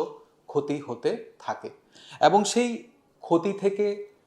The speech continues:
দু একটি জিনিস যেগুলো হয়, যেগুলো ডায়াবেটিক রেটিনোপ্যাথির বৈশিষ্ট্য, সেগুলো হচ্ছে লিকেজ, রক্তের লিকেজ অথবা রক্তের যে জলীয় ভাগটা সেটার লিকেজ।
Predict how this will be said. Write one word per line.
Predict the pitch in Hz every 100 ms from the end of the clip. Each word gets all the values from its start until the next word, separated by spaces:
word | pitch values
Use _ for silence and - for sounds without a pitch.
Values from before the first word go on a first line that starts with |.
| _ _ -
দু | 139
একটি | 165 165 185
জিনিস | 175 175 170 143
যেগুলো | 147 160
হয়, | 160 - 135 156
যেগুলো | 175 143 143
ডায়াবেটিক | 139 131 135 143 143 - -
রেটিনোপ্যাথির | 139 143 143 143 143 147
বৈশিষ্ট্য, | 123 147 160 180 - 131 214
সেগুলো | - 143 156 165
হচ্ছে | 180 175 - 247 - - - _
লিকেজ, | 139 185 196 170 113 - - _ _ _ -
রক্তের | 131 143 147 165
লিকেজ | 147 160 180 220 -
অথবা | 135 135 139 147 127
রক্তের | 135 139 190 175
যে | 180 131
জলীয় | 147 147 170
ভাগটা | 113 139 139 226
সেটার | 247 147 147 135
লিকেজ। | 131 - 107 -